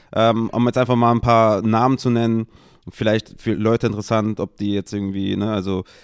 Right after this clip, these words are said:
welche Trade-Targets, die vielleicht für die interessant sind. Siehst du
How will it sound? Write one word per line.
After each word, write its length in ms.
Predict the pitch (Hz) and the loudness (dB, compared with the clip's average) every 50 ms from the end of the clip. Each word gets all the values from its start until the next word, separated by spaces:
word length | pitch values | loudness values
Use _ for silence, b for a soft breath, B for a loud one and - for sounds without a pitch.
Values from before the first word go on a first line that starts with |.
| b b b | b b b
welche 540 | 85 87 104 101 107 - - 110 104 101 90 | -6 -2 0 0 0 0 0 0 0 0 -2
Trade-Targets, 640 | - - 113 113 113 - - 110 110 107 110 101 - | -2 0 0 2 2 2 2 2 2 2 0 -2 -4
die 80 | 110 101 | -8 -8
vielleicht 420 | - 107 101 104 107 104 _ - - - | -6 -2 -2 -2 -2 -4 _ -16 -20 -14
für 140 | - - 110 | -8 -8 -4
die 140 | 101 104 107 | -2 -2 -2
interessant 600 | 104 - - 104 - 110 107 110 107 107 104 - - - | -2 -4 -6 -6 -4 -2 -2 -2 -2 -4 -8 -12 -14 -10
sind. 420 | 95 98 95 107 104 104 101 - b b b b b b b | -8 -6 -4 -2 -2 -2 -4 -8 b b b b b b b
Siehst 420 | 87 90 87 127 170 185 - - | -10 -4 0 0 0 0 0 2
du 380 | 151 156 156 151 147 139 - _ | 4 4 6 6 4 0 -4 _